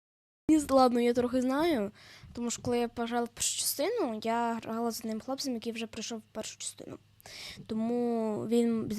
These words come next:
ми з ним, ним грали на віпці, і так я трохи щось знаю. І я ж дивилася відео блогерів, і якщо ви не знаєте, як проходити другий поверх, тому, тому думаю, вам,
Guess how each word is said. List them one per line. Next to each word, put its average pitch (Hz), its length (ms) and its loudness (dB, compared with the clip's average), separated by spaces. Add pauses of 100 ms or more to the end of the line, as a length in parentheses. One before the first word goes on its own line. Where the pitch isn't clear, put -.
(120)
ми 220 140 2
з 214 120 -6
ним, 220 320 -2
ним 214 260 -4
грали 208 320 -2
на 196 120 -2
віпці, 359 580 0 (540)
і 233 80 -4
так 254 580 0
я 220 380 -2
трохи 208 340 -8
щось 190 400 -8
знаю. 170 380 -10 (640)
І 254 80 2
я 330 120 12
ж 294 100 6
дивилася 277 360 12
відео 226 220 2
блогерів, 254 560 4 (840)
і 247 200 4
якщо 247 420 6
ви 240 200 10
не 254 80 12
знаєте, 262 280 8
як - 60 -8
проходити 240 420 2
другий 233 360 2
поверх, 233 440 0 (640)
тому, 214 640 -2 (260)
тому 214 240 -10
думаю, 226 400 -4
вам, 214 300 2